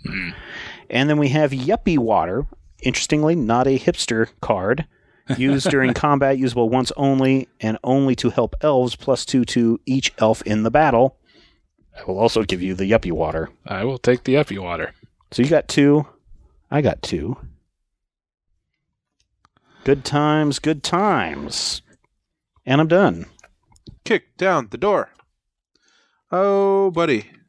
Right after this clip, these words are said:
Speaker 3: Level
Speaker 1: Hmm.
Speaker 3: nine Hellcat.
Speaker 1: <laughs>
Speaker 3: It's from the Kittens set.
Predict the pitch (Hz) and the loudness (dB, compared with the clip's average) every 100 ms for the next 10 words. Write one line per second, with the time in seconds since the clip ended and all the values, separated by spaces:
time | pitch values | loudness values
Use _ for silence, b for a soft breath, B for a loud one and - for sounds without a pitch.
0 | _ - 165 165 170 165 120 160 143 123 | _ -2 0 0 0 -2 -2 -4 0 -2
1 | - _ _ _ - 156 - - _ - | -2 _ _ _ -2 -2 -2 -14 _ -6
2 | 131 101 147 120 101 - 110 - | -4 -2 -2 -2 -6 -4 -4 -4